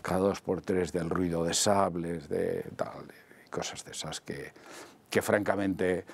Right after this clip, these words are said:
a un militar que, como es mi caso, y yo ya estoy, eh,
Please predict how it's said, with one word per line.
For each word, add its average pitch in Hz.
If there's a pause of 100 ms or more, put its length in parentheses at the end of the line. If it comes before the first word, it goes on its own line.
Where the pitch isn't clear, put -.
(160)
a 87
un 95
militar 95
que, 90
como 87
es 87
mi 92
caso, 113
y 95
yo 92
ya 87
estoy, 87
eh, 139